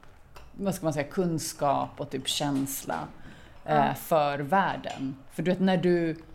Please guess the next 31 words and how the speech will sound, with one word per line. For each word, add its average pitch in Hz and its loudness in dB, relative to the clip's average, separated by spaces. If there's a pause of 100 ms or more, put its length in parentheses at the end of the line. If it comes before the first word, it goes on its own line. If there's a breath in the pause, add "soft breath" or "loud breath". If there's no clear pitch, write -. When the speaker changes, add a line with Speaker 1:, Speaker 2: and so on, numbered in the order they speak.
(300 loud breath)
Speaker 1:
ja, 202 2
men 220 6
det 208 4
är 233 6
ju 247 4
så, 175 -2
när 175 2
du, 180 0 (100)
när 190 4
du 180 2
ser 202 2
fler 190 2
platser 185 0
på 170 -4
jorden, 175 4
när 165 2
du 160 0
träffar 190 0
mer 175 -2
människor, 165 -2
så 147 -6
får 160 0
du 147 -4
ju, 147 -2 (680)
så 180 -2
får 190 2
du 180 2
ju 170 0
intryck 190 0
av 160 0
dem. 240 4